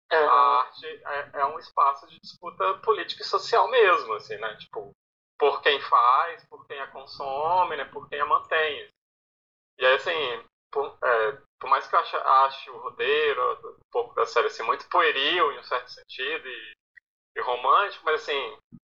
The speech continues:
Speaker 2: de alguma forma denuncia, né, esse meandro que é a produção, né, o que seria a produção, o bastidor da produção de um filme, né, a, da indústria do cinema ali em Hollywood, assim. Ou seja, produzir um filme,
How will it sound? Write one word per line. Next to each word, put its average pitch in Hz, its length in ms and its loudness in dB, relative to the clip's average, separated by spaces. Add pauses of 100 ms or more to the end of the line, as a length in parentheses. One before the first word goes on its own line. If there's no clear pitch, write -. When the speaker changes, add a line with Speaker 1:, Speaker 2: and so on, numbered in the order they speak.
(300)
Speaker 2:
de 135 60 2
alguma 160 280 2
forma 175 240 2
denuncia, 196 1200 0
né, 165 340 4
esse 151 200 -6
meandro 175 640 4
que - 160 -10
é 180 120 4
a 175 80 6
produção, 175 640 0
né, 165 120 -4
o 143 60 -6
que - 80 -18
seria 151 260 -2
a 147 60 0
produção, 160 680 -2
o 139 60 -12
bastidor 139 480 -2
da 147 80 -4
produção 147 720 -2 (1120)
de 131 100 -4
um 139 80 2
filme, 139 480 0
né, 127 240 4
a, 113 220 6
da 123 160 2
indústria 131 460 -2
do - 220 -12
cinema 127 500 4
ali 120 120 -4
em 120 120 -10
Hollywood, 127 440 -2
assim. 104 340 -10 (300)
Ou 123 80 2
seja, 110 460 0 (200)
produzir 143 400 2
um 170 100 -6
filme, 165 760 -2